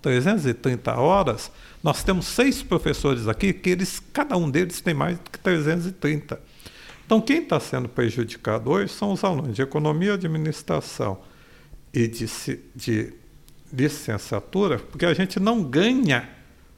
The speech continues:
os recursos de professores e de infraestrutura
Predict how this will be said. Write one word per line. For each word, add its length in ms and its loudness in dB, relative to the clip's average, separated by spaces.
os 300 -2
recursos 880 -4
de 140 -6
professores 1040 -2
e 120 2
de 240 2
infraestrutura 920 0